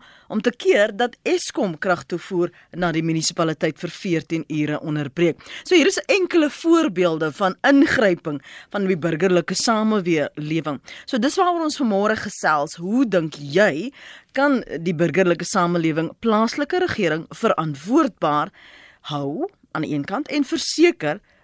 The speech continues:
dat hulle beter dienslewering kry? So kom met praktiese voorstelle of voorbeelde van samewerking wat daardie uitkomstes kan verander. En laat ons nou nie vanmôre 'n klaassessie het nie. Kom ons kyk na oplossing, kom ons kyk waar dit gewerk,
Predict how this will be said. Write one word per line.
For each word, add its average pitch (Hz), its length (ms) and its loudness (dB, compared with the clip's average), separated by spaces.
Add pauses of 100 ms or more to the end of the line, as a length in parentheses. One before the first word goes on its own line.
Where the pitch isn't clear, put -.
dat 180 260 -2
hulle 202 260 0 (100)
beter 160 380 -6
dienslewering 170 720 0
kry? 135 200 -2 (240)
So - 140 -6
kom 415 140 6
met 415 180 -4
praktiese 294 480 0
voorstelle 185 760 -2
of 160 240 -8
voorbeelde 175 720 0
van 214 120 -6
samewerking 220 880 0 (320)
wat 180 340 2
daardie 165 380 2
uitkomstes 175 760 -2 (160)
kan 196 280 -2
verander. 160 720 -2 (340)
En 165 160 -2
laat 220 160 6
ons 311 100 -2
nou 349 100 6
nie 359 100 6
vanmôre 202 440 4
'n 208 80 -2
klaassessie 175 760 2
het 147 160 -8
nie. 143 140 -8
Kom 339 120 0
ons 349 140 -2
kyk 302 220 0
na 247 80 0
oplossing, 208 580 -2
kom 277 120 2
ons 285 100 2
kyk 220 160 -2
waar 160 160 2
dit 170 140 -4
gewerk, 151 540 -2